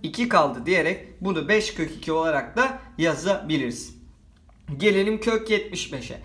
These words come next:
Kısa yoldan görebiliyorsan çok güzel. Mesela kök yetmiş beş hangi tam kare sayıyla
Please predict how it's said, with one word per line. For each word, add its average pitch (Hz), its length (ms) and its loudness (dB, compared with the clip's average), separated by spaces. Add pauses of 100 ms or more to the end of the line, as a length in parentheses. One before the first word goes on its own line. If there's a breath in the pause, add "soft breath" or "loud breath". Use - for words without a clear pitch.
(280 loud breath)
Kısa 247 240 2
yoldan 262 380 2
görebiliyorsan 262 760 0
çok 247 280 4
güzel. 139 300 0 (140 loud breath)
Mesela 147 480 2
kök 214 280 0
yetmiş 220 360 -2
beş 220 180 0
hangi 247 320 2
tam 247 240 4
kare 190 220 2
sayıyla 160 720 2